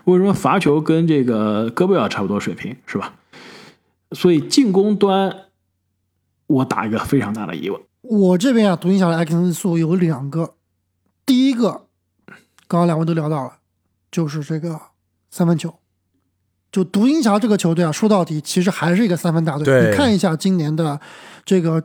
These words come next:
Speaker 2: 三分球出手数啊，排名第一的大家都知道，对吧？波士顿凯尔特人只投三分不干别的事情，所有人投三分。排名第二就是达拉斯独行侠。那在卢卡和欧文在场上的时候啊，其实还是需要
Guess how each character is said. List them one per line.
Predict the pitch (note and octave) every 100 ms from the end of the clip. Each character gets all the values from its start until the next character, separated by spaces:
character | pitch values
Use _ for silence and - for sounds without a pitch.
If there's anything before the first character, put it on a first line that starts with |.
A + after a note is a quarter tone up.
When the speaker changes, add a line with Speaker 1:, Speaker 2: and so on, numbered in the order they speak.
| _
Speaker 2:
三 | - C4
分 | A#3+
球 |
出 | G#3+ C4
手 | A3+ D#3
数 | A3
啊， | F3+ B2 - _ - _ _ _ _ _
排 | -
名 | C#4 D4
第 | C#4
一 | C#4+
的 |
大 | G#3
家 | G3+
都 | G#3 G#3
知 | G#3
道， | G3 - _
对 | G3+
吧？ | F3+ C#3+ - _ _
波 | B3+ A#3+
士 | A#3+
顿 | A3
凯 | E3 G3
尔 | F3
特 |
人 | F3+ D#3 E3 _ _ _ _ -
只 | F#3 F#3+
投 | A#3
三 | A#3+ A#3
分 | A3+
不 | G3
干 | G#3
别 | F3
的 | F3+
事 | F#3
情， | D3 - _ _ _ _ _
所 | - B3+
有 |
人 | G3
投 |
三 | E3+ D#3+
分。 | D3+ _ _ _ _ _ _ _
排 | -
名 | B3 A3
第 | A3+
二 | E3+
就 | E3
是 | C#3+
达 | C#3+
拉 | C#3+
斯 | C3+
独 |
行 | C#3 C3+
侠。 | B2 - _ _ _ _ _
那 | B3 G3+ F#3 - _ _
在 | A3+ G3 F#3
卢 | G3 F3+ A#3+
卡 | - - C3 A#2
和 | - E3 F#3 B3
欧 | C4+ A3+
文 | E3
在 | G3+ F#3+
场 | - C#3
上 | D3
的 |
时 | C3
候 | C#3+ D3+
啊， | C3+
其 | - F3+
实 | E3+ F3
还 | - D#3
是 | G3 A#3+
需 | - G#3+
要 | G3+ C#3+